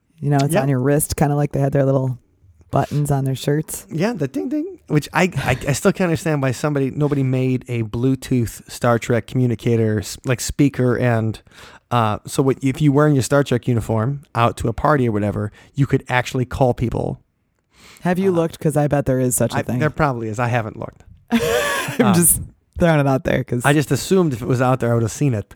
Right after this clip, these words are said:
Speaker 2: So you're right. It might be
Speaker 1: All
Speaker 2: out there.
Speaker 1: right.
Speaker 2: A Bluetooth Star Trek thing.
Speaker 1: I guess I know what I'm gonna be shopping for for Christmas.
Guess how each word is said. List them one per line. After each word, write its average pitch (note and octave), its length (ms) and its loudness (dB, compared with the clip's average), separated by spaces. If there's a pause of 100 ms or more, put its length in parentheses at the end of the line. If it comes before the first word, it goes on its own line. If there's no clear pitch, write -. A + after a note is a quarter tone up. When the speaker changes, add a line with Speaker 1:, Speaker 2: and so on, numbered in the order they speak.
(140)
Speaker 2:
So - 180 -2
you're B2 200 2
right. G#2 220 -4
It A#2 80 -6
might A2 180 -2
be A#2 60 2
Speaker 1:
All B2 60 4
Speaker 2:
out A#2+ 120 0
there. - 100 -4
Speaker 1:
right. B2 100 -6
Speaker 2:
A - 20 -10
Bluetooth C3 380 2
Star A#2 240 -4
Trek A#2+ 240 -8
thing. C3 300 -6 (220)
Speaker 1:
I C#3+ 100 0
guess D3 200 0
I D3 80 0
know D3 100 2
what D3 80 0
I'm D#3 80 2
gonna E3+ 100 2
be D3+ 100 2
shopping D3 400 0
for C#3 220 0
for C3 160 0
Christmas. D3 500 -2